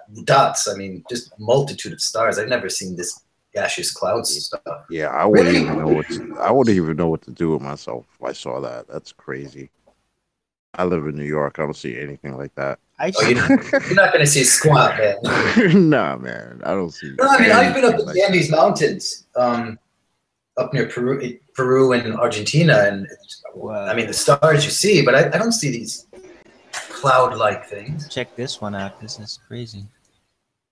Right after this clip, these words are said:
Speaker 1: I mean, this has gotta, this is not the naked eye. This is a, a lens that must be
Speaker 3: It's a
Speaker 1: some
Speaker 3: fisheye lens. But
Speaker 1: Right, well, aside from that, but the, the exposure, I mean, the human eye, are there people really saying that the human eye sees this? The naked eye?
Speaker 3: Yeah.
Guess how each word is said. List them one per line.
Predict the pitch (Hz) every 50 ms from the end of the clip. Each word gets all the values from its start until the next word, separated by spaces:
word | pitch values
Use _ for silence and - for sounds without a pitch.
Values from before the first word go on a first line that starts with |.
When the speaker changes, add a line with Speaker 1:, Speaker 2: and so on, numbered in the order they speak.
| _ _ _ _ _ _ _ _ _ _ -
Speaker 1:
I | 190
mean, | 233 233
this | 240 277 277
has | - 202 151
gotta, | 147 165 143 139 120 120 147
this | 208 208 -
is | 233 190
not | 208 - 160 -
the | 151
naked | 139 139 135 127 - 113 123
eye. | 131 147 -
This | 143 147 - 185
is | 143 135
a, | 123 117
a | 120 123 110 -
lens | - 131 147 147 139 113 - -
that | 104 95 - -
must | 135 139 143 - -
be | -
Speaker 3:
It's | - -
a | 135
Speaker 1:
some | 127 -
Speaker 3:
fisheye | 156 147 139 - 135 117 110 107
lens. | 104 98 95 95 101 98 - - - _ _ _ _ _ _ _ _ _ _ _
But | - 110 - - - - _ -
Speaker 1:
Right, | 185 208 202
well, | 214 196 -
aside | - - - 214 214 196
from | 151 143 165 156
that, | 175 196 202 180 -
but | - 143 143
the, | - 139 135
the | 135 139
exposure, | 135 135 - - - 165 170 202 233 202 143 131 107 104
I | 123
mean, | 147 160 160
the | 151
human | 147 196 208 180 160
eye, | 165 175 170 - - - _ _ _ _ _ _ _ _ _ _ _ _ _ _ _ _ _ _ _ _ _ _ -
are | 156
there | 170 180 233 233
people | - 247 240 233 233 220
really | 214 226 226 240 -
saying | - - 240 240 220 180
that | 165 156 -
the | 160
human | 143 - 196 196 196 190
eye | 185 170 147
sees | 143 - 175 170 143 -
this? | - - - - - _ _ _ _ _ _ _ -
The | 120
naked | 120 143 156 156 180 165
eye? | 147 - - - - _ _ _ _ _ _ _ _ _ _ _ -
Speaker 3:
Yeah. | 110 110 104 107